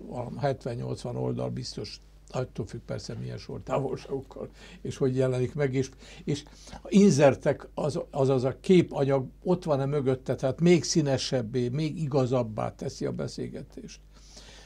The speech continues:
Tehát igen, ez, ö, számomra azért volt fontos, hogy újra napi állapotba kell hoznom magamat ahhoz, hogy tudjak velük beszélgetni máról.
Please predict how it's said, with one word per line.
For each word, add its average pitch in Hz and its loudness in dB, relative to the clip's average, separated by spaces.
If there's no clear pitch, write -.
Tehát 156 4
igen, 147 2
ez, 180 2
ö, 170 -2
számomra 151 -2
azért 151 0
volt 143 -4
fontos, 180 -6
hogy 156 -6
újra 151 2
napi 170 0
állapotba 151 2
kell 156 2
hoznom 139 0
magamat 156 -2
ahhoz, 160 0
hogy 160 0
tudjak 135 0
velük 135 4
beszélgetni 139 0
máról. 139 4